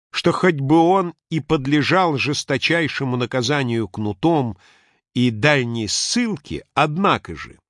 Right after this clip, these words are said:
дабы впредь в сыске разбойников, воров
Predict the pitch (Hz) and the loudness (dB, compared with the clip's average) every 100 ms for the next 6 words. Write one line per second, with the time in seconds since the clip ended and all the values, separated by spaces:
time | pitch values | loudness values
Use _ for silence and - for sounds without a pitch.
0 | _ _ 85 135 143 147 - - 185 131 | _ _ -4 -2 0 -2 -2 0 0 0
1 | - - 170 170 - 113 110 92 82 156 | -6 -8 -4 -4 -4 -2 -2 -4 0 2
2 | 143 107 92 80 - 76 110 139 165 104 | 2 -2 -8 -14 -12 -6 -2 0 0 -2